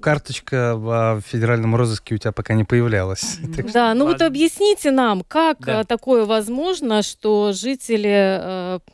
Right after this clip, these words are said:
Speaker 2: Пскова, Псковской области сейчас вот допускают и поддерживают ресталинизацию?
Speaker 3: Да, ну, вы знаете, это, в принципе, в последние двадцать лет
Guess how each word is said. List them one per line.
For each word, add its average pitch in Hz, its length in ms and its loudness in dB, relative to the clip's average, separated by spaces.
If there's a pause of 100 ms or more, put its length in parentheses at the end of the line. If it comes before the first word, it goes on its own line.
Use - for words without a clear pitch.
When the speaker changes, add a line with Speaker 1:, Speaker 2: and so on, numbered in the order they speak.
(140)
Speaker 2:
Пскова, 262 560 0
Псковской - 540 -8
области 226 580 0
сейчас 254 540 -2
вот 196 160 -4
допускают 226 720 0
и 214 60 -4
поддерживают 202 880 -2 (400)
ресталинизацию? 220 1300 0 (880)
Speaker 3:
Да, 123 420 0
ну, 165 260 2
вы 151 100 -2
знаете, 156 300 0
это, 156 720 0
в - 120 -16
принципе, 139 920 0
в - 280 -12
последние 139 440 2
двадцать 127 280 0
лет 156 220 0